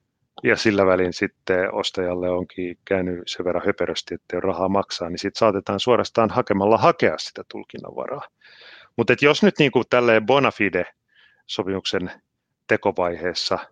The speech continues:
haluttais pyrkiä siihen, että, että tota tulkinnanvaraa ei jää, niin kyllä mä sanoisin, että tommonen avoimuus. Et tietenkin se empatia, se, se nimenomaan siinä merkityksessä, että pystyy katsoa sieltä toisen osapuolen näkökulmasta sitä asiaa.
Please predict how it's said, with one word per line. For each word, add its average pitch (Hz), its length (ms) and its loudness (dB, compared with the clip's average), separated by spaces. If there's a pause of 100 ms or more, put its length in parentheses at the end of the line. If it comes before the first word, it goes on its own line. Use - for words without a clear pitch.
haluttais - 840 0 (460)
pyrkiä 98 460 -4
siihen, 85 440 -6
että, - 320 -6 (960)
että 95 260 -4
tota 87 220 -6
tulkinnanvaraa 90 800 0
ei 101 220 4
jää, 104 260 4
niin 85 120 -6
kyllä 98 160 -2
mä 82 80 -6
sanoisin, 101 380 0
että 95 120 -4
tommonen 101 220 0
avoimuus. 92 840 0 (220)
Et 110 140 0
tietenkin 127 340 2
se 107 140 4
empatia, 113 380 -2 (280)
se, - 120 -6 (400)
se - 160 -8
nimenomaan 98 400 2
siinä 92 240 2
merkityksessä, - 680 -6
että 85 120 -10
pystyy 92 300 -8
katsoa 95 400 -2
sieltä 98 320 -4 (440)
toisen 90 300 -2
osapuolen 87 480 -8
näkökulmasta 90 680 -8
sitä 95 220 0
asiaa. 90 460 -2